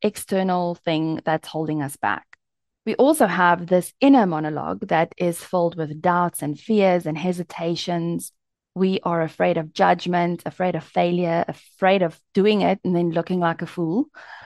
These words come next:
right? And sometimes we're perfectionists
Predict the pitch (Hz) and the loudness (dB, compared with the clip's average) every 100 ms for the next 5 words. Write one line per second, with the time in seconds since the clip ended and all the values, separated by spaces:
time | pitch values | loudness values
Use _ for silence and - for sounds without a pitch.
0 | _ 180 175 220 - _ _ _ _ _ | _ -2 0 0 -4 _ _ _ _ _
1 | 226 220 208 262 359 392 302 214 214 214 | 2 2 4 2 4 6 6 6 4 4
2 | 214 _ _ _ - 208 - 202 220 - | 2 _ _ _ -4 -2 2 0 0 2
3 | 311 392 440 - | 4 4 2 -4